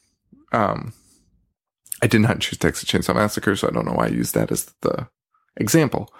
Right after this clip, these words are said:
Dude, I don't know how I'm gonna edit all, all these yawns. I've got, like, no time left. Um, so, what would the toppings be? Uh,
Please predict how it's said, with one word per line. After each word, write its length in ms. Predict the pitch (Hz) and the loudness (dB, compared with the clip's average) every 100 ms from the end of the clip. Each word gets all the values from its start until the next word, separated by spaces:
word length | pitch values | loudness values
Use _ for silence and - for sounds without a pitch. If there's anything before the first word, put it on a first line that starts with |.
| - - _ _ - | -20 -20 _ _ -10
Dude, 180 | - - | -6 0
I 60 | |
don't 120 | 113 104 | 2 4
know 120 | 92 | 2
how 80 | 101 | 2
I'm 60 | |
gonna 120 | 82 - | 0 0
edit 180 | 57 - | 0 0
all, 140 | - | 0
all 160 | - 60 | 0 -2
these 200 | - - | -2 -2
yawns. 260 | 57 53 | -2 -2
I've 120 | - | -4
got, 180 | - - | -4 -6
like, 300 | 50 - - - - | -6 -8 -12 -16 -6
no 180 | 104 113 | -4 -4
time 320 | - - 64 | -2 -4 -4
left. 240 | 65 - - | -6 -8 -2
Um, 400 | 123 104 - 117 _ _ - - - - _ _ | 2 2 -2 -10 _ _ -16 -16 -20 -20 _ _
so, 320 | - 135 - - _ _ _ _ _ _ _ _ - _ _ _ _ _ _ - | 2 2 2 -8 _ _ _ _ _ _ _ _ -20 _ _ _ _ _ _ -2
what 140 | 117 | 2
would 120 | 110 | 2
the 120 | 92 104 | 0 -2
toppings 360 | 95 85 87 | 0 -2 -4
be? 200 | - - - _ _ _ _ _ _ _ _ _ - | -6 -8 -12 _ _ _ _ _ _ _ _ _ -2
Uh, 480 | 110 107 95 92 92 | 2 4 4 2 0